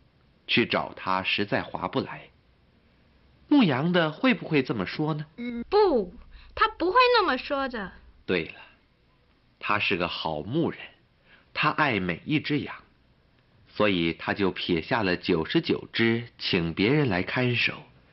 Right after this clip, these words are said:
Speaker 1: 自己到山上山下去找那只迷失的羊。
Speaker 2: 他找到没有？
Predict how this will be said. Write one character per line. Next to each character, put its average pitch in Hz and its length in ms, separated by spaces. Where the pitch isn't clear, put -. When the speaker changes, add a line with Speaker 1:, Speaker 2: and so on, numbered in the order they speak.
Speaker 1:
自 247 180
己 92 260
到 98 280
山 170 360
上 98 320
山 170 280
下 165 260
去 - 380
找 87 240
那 92 180
只 92 240
迷 80 220
失 120 240
的 95 120
羊。 - 240
Speaker 2:
他 - 180
找 311 200
到 381 180
没 330 220
有？ 294 300